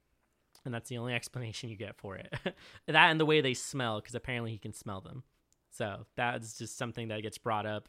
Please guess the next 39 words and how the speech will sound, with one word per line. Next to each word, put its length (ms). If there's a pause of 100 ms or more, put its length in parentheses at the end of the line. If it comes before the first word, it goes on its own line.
(120)
And 200
they 60
don't 200
really 180
do 160
a 60
whole 160
lot 180
of 100
explaining 640 (420)
unless 400
it's, 180
like, 200
really 480
a 80
throwaway 460
line 320
in 220
the 60
film. 460 (320)
But, 100
I 120
mean, 320 (460)
that 160
was 220
one 140
of 60
the 60
biggest 380
criticisms 560
for 160
the 80
film, 340
was 120
that 120
they 140
felt 300
the 40
characters 720